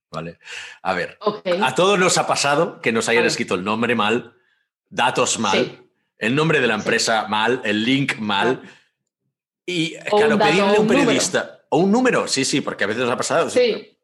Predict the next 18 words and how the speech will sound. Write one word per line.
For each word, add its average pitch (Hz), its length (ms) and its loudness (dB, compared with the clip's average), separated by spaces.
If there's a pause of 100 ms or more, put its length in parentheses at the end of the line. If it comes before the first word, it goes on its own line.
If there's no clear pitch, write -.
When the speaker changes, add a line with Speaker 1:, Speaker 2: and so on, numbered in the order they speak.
Speaker 1:
Alguna 127 300 2
cosa 170 200 0
de 151 80 4
decir, 127 300 -2 (220)
hostia, - 540 -4 (160)
una 120 160 -2
vez 123 100 0
por 123 140 0
la 113 60 2
radio 127 260 0
me 131 60 0
dije, 123 220 0
"No, 123 100 0
es - 100 -4
que 123 80 2
Alex 123 160 -2
que 123 80 -4
vivió 110 320 0